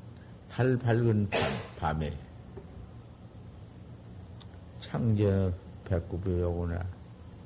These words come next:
진 젖대 소리요.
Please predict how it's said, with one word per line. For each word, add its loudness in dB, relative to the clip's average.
진 8
젖대 6
소리요. 4